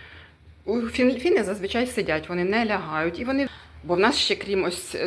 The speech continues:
того дня, коли можна для себе замовити сауну окремо,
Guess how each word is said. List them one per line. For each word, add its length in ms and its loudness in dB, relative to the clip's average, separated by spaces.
того 240 0
дня, 360 0
коли 200 0
можна 540 0
для 180 -2
себе 280 2
замовити 480 -4
сауну 360 -4
окремо, 600 0